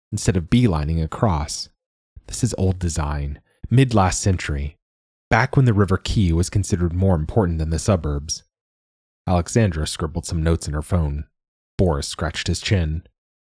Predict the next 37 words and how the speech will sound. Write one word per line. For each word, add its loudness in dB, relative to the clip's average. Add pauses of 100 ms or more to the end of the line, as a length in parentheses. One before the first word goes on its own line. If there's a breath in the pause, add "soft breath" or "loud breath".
(120)
Recep 2
tapped -6
his -6
foot. 0 (880 loud breath)
"And 0
this 2
is 2
just 0
one 2
example. 0 (600)
Now 4
consider 4
the -2
east 2
side 0
of -4
the -2
city." -6 (460)
And -2
she 0
continued 4
drawing 2
over -2
her -2
grid -2
in -2
different -2
colors -2 (280)
until 4
it 6
was 2
all 2
one 2
big -2
tangle -2
of -8
squiggles, -2